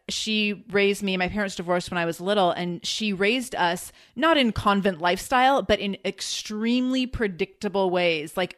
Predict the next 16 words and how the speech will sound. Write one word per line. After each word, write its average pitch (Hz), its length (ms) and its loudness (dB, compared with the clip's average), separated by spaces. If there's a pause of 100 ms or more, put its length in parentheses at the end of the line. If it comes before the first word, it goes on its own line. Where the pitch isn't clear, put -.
everything 226 420 -2
in 226 60 0
our 214 80 0
house 190 280 0
was 170 120 -6
very 180 240 0
systematic 180 680 -4
and 175 140 -6
very 180 220 0
much 180 180 -6
the 175 100 -8
same 170 320 -8
from 180 200 -4
day 165 160 -4
to 170 100 -6
day, 170 380 -4